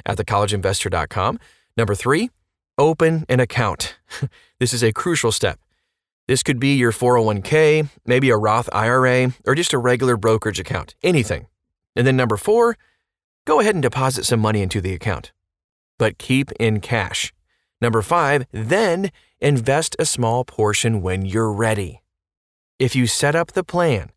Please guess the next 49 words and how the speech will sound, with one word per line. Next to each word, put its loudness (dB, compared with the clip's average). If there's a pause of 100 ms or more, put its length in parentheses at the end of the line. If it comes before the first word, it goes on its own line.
(300)
you're 2
more 2
likely -2
to 2
accomplish -2
it 0
later. -6 (560)
And 0
if 0
you 0
don't 0
know 4
where 2
to 0
start, 0 (320)
you -2
can -2
consider 0
something 0
like 0
a 0
robo-advisor 0
or 0
even 0
a 2
financial 0
planner. -6 (480)
You -2
can 0
check 0
out 0
Vanguard's 2
personal -2
advisor 0
services 0
for 0
a 2
low-cost -2
option. -6 (140)
We 0
have 2
a 2
link 0
at -4
the -6
college 0
investor -2
dot -4
com. -8